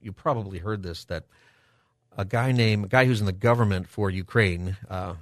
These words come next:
Mikhailo, I don't, I'm, I know I'm butchering his name. Um, it looks like Mikhailo, uh, Fedorov. He texts on Twitter.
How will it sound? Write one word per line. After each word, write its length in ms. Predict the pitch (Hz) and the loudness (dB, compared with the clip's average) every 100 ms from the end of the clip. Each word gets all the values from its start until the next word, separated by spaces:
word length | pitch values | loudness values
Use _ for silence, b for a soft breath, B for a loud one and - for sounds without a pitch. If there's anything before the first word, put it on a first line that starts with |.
| - | -8
Mikhailo, 760 | 95 - 95 139 127 123 117 98 | -8 -6 -2 2 4 4 4 2
I 20 | |
don't, 200 | 107 - | -2 -2
I'm, 240 | 95 85 - _ _ 92 | -8 -8 -14 _ _ -8
I 100 | 92 | -6
know 180 | 98 | -4
I'm 120 | 87 85 | -6 -6
butchering 380 | 95 - 78 | -8 -8 -12
his 180 | 76 80 | -12 -10
name. 260 | 85 67 87 _ b b b | -10 -12 -18 _ b b b
Um, 480 | - 95 92 87 85 _ | -2 0 0 -2 -8 _
it 80 | 104 | -8
looks 240 | 110 - | -8 -4
like 220 | 98 85 - _ _ 95 | -6 -8 -14 _ _ -10
Mikhailo, 800 | 95 120 131 120 107 95 104 - _ _ - | -8 0 2 4 4 2 0 -4 _ _ -10
uh, 100 | 98 | -8
Fedorov. 640 | - 135 95 58 85 101 _ _ _ _ _ _ _ _ _ _ _ _ | 2 2 2 -4 -10 -14 _ _ _ _ _ _ _ _ _ _ _ _
He 140 | _ 139 | _ -6
texts 440 | - 156 - - | 2 2 2 -4
on 160 | 107 110 | 0 0
Twitter. 400 | - 127 73 | 2 2 0